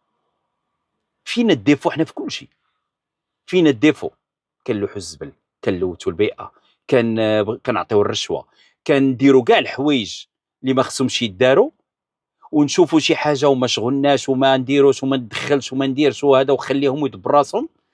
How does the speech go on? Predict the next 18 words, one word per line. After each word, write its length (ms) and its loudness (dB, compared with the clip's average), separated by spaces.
ونجيو 380 -2
لمواقع 440 0
التواصل 520 -4
الاجتماعي 680 -4
ونبداو 320 2
نتشكاو. 480 -6
بحال 340 -2
داك 120 0
الح-، 240 -6
مواقع 420 0
التواصل 400 -2
الاجتماعي 420 -8
ولات 300 -4
عندنا 260 0
بحال 260 0
داك 120 -2
حائط 400 -2
البكاء. 520 -2